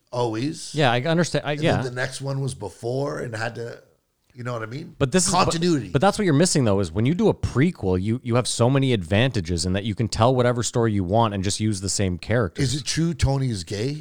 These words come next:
Speaker 1: in the prequel?
Speaker 2: No.
Speaker 1: Okay. That's what I heard.
Speaker 2: Oh.
Speaker 1: So, I mean,
Speaker 2: I mean,
Speaker 1: I haven't
Speaker 2: maybe.
Speaker 1: seen it. I can't really say anything.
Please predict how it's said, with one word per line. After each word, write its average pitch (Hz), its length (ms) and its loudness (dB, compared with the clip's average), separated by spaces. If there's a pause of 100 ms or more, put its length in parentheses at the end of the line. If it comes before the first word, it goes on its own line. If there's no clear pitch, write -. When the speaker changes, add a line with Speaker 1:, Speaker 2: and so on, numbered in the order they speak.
Speaker 1:
in 139 180 -10
the 139 300 -12 (520)
prequel? 143 320 -8 (1000)
Speaker 2:
No. 82 200 -12 (320)
Speaker 1:
Okay. 107 200 -12 (240)
That's 107 160 -8
what 120 100 2
I 120 60 0
heard. 101 300 -6
Speaker 2:
Oh. 110 60 -10
Speaker 1:
So, 110 280 -4
I 139 240 -2
mean, 190 160 0 (100)
Speaker 2:
I 104 80 -6
mean, 104 80 2
Speaker 1:
I 175 60 6
haven't 214 160 6
Speaker 2:
maybe. 127 80 4
Speaker 1:
seen 185 180 0
it. 190 100 0
I 135 120 0
can't 143 240 -6
really 139 140 -4
say 123 180 -6
anything. 139 340 -8